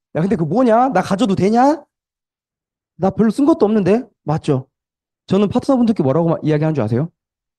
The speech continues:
지금 마이오피스가 너무 좋아져서요. 수당, 첫 수당 발생한 사람들이 떠요, 안 떠요?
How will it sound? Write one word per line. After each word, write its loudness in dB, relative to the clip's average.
지금 -2
마이오피스가 0
너무 0
좋아져서요. -2
수당, -4
첫 -6
수당 -2
발생한 0
사람들이 -2
떠요, 2
안 -6
떠요? -6